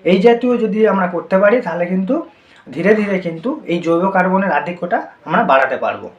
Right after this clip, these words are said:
এবং জৈব কার্বনের পরিমাণ যত কমতে থাকবে, মাটির কিন্তু অম্লত্বের পরিমাণ তত বাড়বে। আর অম্লত্বের পরিমাণ যত বাড়বে, মা-, লোহা, ম্যাঙ্গানিজ, কপার, জিঙ্ক এগুলো ছাড়া কিন্তু গাছ আর কোনো কিছুই গ্রহণ করতে পারবে না।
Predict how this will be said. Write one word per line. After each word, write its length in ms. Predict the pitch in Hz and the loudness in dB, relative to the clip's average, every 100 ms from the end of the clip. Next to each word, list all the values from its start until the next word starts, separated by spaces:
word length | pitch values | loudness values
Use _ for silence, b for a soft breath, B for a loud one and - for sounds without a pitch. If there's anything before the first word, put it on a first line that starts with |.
| - | -16
এবং 160 | 165 151 | -10 -4
জৈব 320 | 151 185 226 | 4 6 8
কার্বনের 380 | 240 226 233 240 | 8 6 6 4
পরিমাণ 380 | 190 190 214 196 | 4 2 2 2
যত 180 | 170 180 | 2 0
কমতে 360 | 170 156 185 | -4 -4 -2
থাকবে, 260 | 185 214 240 | 0 2 2
মাটির 360 | 180 143 220 | 2 0 -2
কিন্তু 260 | 220 220 190 | 0 0 0
অম্লত্বের 460 | 151 160 185 202 202 | 0 2 2 2 -2
পরিমাণ 340 | - 175 175 170 | -2 -2 0 0
তত 200 | 135 143 | 0 2
বাড়বে। 280 | 139 127 | 2 4
আর 60 | 139 | 4
অম্লত্বের 520 | 143 170 202 208 220 | 4 4 2 2 -2
পরিমাণ 400 | 190 202 196 196 | 0 -2 0 0
যত 200 | 170 165 | 0 0
বাড়বে, 380 | 190 156 170 220 | 4 4 4 0
মা-, 180 | 185 - | -2 -4
লোহা, 380 | 175 190 202 208 | 0 4 6 6
ম্যাঙ্গানিজ, 480 | 185 175 185 196 190 | 6 2 2 2 2
কপার, 400 | 175 165 180 175 | 2 4 4 4
জিঙ্ক 280 | - 170 180 | 0 0 0
এগুলো 280 | 175 196 214 | 0 2 2
ছাড়া 180 | 208 208 | 2 2
কিন্তু 200 | 220 196 | 2 4
গাছ 260 | 170 170 | 4 4
আর 100 | 190 - | 0 -2
কোনো 220 | 180 196 | 0 0
কিছুই 260 | 208 233 | -2 -2
গ্রহণ 240 | 214 160 160 | -2 -2 -2
করতে 240 | 147 147 | -4 0
পারবে 220 | 127 123 | 0 0
না। 180 | 120 113 | -4 -8